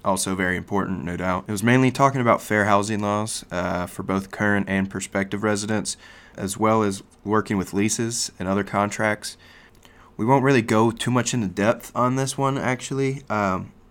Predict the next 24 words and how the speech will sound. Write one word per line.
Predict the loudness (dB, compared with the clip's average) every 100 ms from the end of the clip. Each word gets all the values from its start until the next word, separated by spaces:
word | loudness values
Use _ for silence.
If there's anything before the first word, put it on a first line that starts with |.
| -8 -2
just | -2 0
our | 2
last | 4 4 2
podcast, | -2 -2 0 0 0 0 -8 -12 -20 -20 -20 -20 -4
we | 0
mentioned | 2 2 2 0
a | 2
lot | 2 2
about | 2 0 0
fair | -2 2
housing | 2 0 0
laws | 2 4 4 0 -8 -12 -14
and | -6 -4 -2 -4 -6
you | -6 -8 -12
just, | -8 -8 -8 -16 -20 _
um, | -18 -18 -20 -20
what | -20 -20 -18
was | -14 -10 -8
that, | -8
a | -12 -16 -20 -20 -20 _ _ _ -12
twenty-something | -8 -6 -4 -2
minute | -2 -4 -4
podcast | -4 -4 -6 -6 -6 -6
on | -8